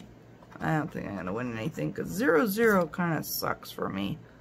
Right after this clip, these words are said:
Forty-three, one off. Eighteen,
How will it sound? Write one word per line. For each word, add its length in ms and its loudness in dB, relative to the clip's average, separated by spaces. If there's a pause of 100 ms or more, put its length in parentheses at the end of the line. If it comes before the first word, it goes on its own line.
(240)
Forty-three, 840 2
one 320 0
off. 920 0 (2750)
Eighteen, 1000 0